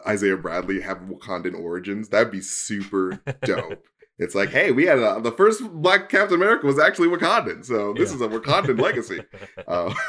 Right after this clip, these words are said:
Speaker 1: <laughs>
Speaker 2: Yeah. Uh, yeah, yeah, yeah. Uh, but I think, uh, yeah, so we'll see what comes out of that. I think it's
Speaker 1: Yeah.
Speaker 2: really cool that, uh, I thought just references to Wakanda and, and the White Wolf were just kind of like,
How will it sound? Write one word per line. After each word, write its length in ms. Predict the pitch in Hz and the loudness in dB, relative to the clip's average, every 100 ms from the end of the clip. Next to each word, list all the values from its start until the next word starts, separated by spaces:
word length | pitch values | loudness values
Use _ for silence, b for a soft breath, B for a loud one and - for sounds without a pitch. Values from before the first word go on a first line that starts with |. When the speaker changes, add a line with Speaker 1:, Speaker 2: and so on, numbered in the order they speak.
| - | -2
Speaker 1:
<laughs> 540 | 294 - 381 - - | 0 -2 -2 -6 -4
Speaker 2:
Yeah. 160 | 220 - _ _ _ _ _ - | -6 -8 _ _ _ _ _ -6
Uh, 380 | 117 104 98 107 | 2 2 2 0
yeah, 120 | 110 | 0
yeah, 140 | 101 | 0
yeah. 220 | 98 95 95 _ 120 | -2 -6 -10 _ -2
Uh, 240 | 117 110 107 | 0 -2 0
but 180 | 135 | 2
I 100 | 127 131 | 2 0
think, 340 | - 135 - | 0 -2 -2
uh, 320 | 123 113 113 | 0 0 0
yeah, 240 | 113 160 92 | 2 0 0
so 140 | - | -4
we'll 120 | 151 | -6
see 220 | 175 208 196 | -6 -4 0
what 240 | 175 - | 0 0
comes 300 | 131 120 117 | -2 -2 -2
out 100 | 107 | -2
of 80 | 98 | 0
that. 300 | 101 101 104 | 2 2 2
I 80 | 117 | -2
think 160 | 180 | -2
it's 80 | 170 | -2
Speaker 1:
Yeah. 60 | 98 | -2
Speaker 2:
really 160 | 160 | -2
cool 280 | 135 117 127 | -6 -6 -6
that, 360 | 120 113 110 - | -2 0 -2 -4
uh, 220 | 113 107 98 | -2 -2 0
I 120 | 123 | 0
thought 320 | 120 113 - | 2 0 -2
just 180 | 110 - | -14 -6
references 600 | 113 107 110 104 110 101 | -6 -4 -6 -10 -12 -12
to 460 | - 110 104 101 95 _ | -12 -12 -10 -10 -12 _
Wakanda 680 | 107 117 104 101 101 101 | -10 -6 -6 -4 -4 -4
and, 160 | 98 95 | -8 -10
and 140 | 101 101 | -10 -8
the 60 | |
White 240 | 95 101 98 | -6 -6 -6
Wolf 320 | 98 107 - | -6 -6 -6
were 80 | 98 | -10
just 240 | 101 101 | -10 -10
kind 160 | - 101 | -10 -10
of 80 | |
like, 320 | 101 95 95 | -6 -6 -6